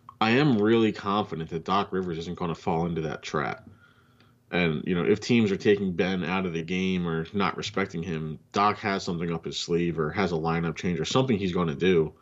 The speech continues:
to either force the teams into respecting Ben and coming out to get him, <clears throat> or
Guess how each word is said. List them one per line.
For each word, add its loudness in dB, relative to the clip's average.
to 0
either 2
force 2
the -10
teams -2
into 0
respecting -2
Ben 0
and -4
coming -4
out -2
to -10
get -4
him, -2
<clears throat> -12
or 6